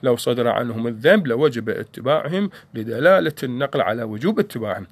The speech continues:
لكن الأمر حينئذ باتباعهم"، حينئذ شنو؟ حين يعني صدور الذنب منهم،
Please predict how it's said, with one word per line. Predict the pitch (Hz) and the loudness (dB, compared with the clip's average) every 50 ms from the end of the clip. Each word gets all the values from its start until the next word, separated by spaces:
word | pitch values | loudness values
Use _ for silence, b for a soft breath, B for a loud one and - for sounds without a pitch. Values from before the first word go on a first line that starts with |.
| B B B B B | B B B B B
لكن | 127 117 113 110 110 - - 117 113 107 | 0 2 2 2 2 -2 -4 -6 -4 -4
الأمر | 107 104 - - 113 113 107 104 | -4 -4 -4 -4 -6 -6 -6 -6
حينئذ | - 110 110 107 104 95 101 104 107 | -6 -6 -6 -6 -6 -6 -4 -4 -4
باتباعهم"، | 104 104 104 107 92 - - - 120 104 110 127 135 120 139 165 170 170 165 151 139 127 - - - 101 110 | -4 -4 -4 -6 -6 -6 -6 -6 -6 -4 -2 -2 -2 -2 0 -2 -2 -2 -4 -6 -8 -10 -10 -10 -10 -8 -8
حينئذ | - - - - - 143 143 139 139 | -8 -6 -4 -2 0 2 4 2 2
شنو؟ | 139 - - 175 185 190 185 | 0 -2 -4 -2 0 2 2
حين | 180 - - 151 156 156 | 2 2 2 2 4 4
يعني | 147 143 143 151 160 | 4 4 4 2 0
صدور | - - 165 160 165 156 | 0 2 2 4 4 2
الذنب | 143 127 135 156 139 120 113 117 | 4 4 4 4 4 4 0 -4
منهم، | 101 87 82 | -6 -6 -8